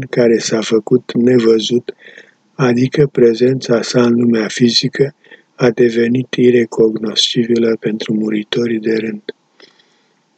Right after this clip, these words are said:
Interesantă este și precizarea după care dispariția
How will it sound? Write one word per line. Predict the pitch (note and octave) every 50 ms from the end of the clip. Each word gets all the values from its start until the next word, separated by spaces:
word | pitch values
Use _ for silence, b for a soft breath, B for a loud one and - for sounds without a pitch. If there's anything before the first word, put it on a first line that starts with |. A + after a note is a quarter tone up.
| _ _
Interesantă | C#3+ B2+ B2 C3 C3 B2 B2 A#2+ - - - C#3 D3 D3+ D3 - C3+
este | B2+ B2+ A#2+ A#2 - - A#2+ G#2+
și | - - A#2+
precizarea | - - A#2+ A#2 - - A2+ A2 - - B2 B2 C3 C#3 C3+
după | A#2+ A#2 A#2 - A2+ A2+
care | G#2+ - - A#2+ A#2+ B2 A#2+ A2
dispariția | - A#2 - - - - A#2 G#2+ A2 A#2 A#2+ - - - - C#3+ C#3+ -